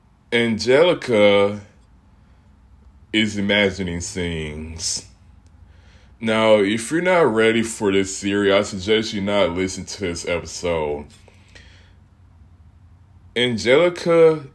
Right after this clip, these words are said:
is imagining the babies. Like, the babies are not real. They are just her imagination. Because each of them died.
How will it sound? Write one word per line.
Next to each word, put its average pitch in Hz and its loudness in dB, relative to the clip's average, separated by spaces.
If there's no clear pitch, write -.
is 117 -2
imagining 104 0
the 92 -2
babies. 78 -4
Like, 107 0
the 98 -2
babies 127 -2
are 104 2
not 104 0
real. 87 -4
They 87 -6
are 104 2
just 101 -2
her 104 -2
imagination. 82 -8
Because 98 0
each 151 -2
of 147 -2
them 127 0
died. 82 0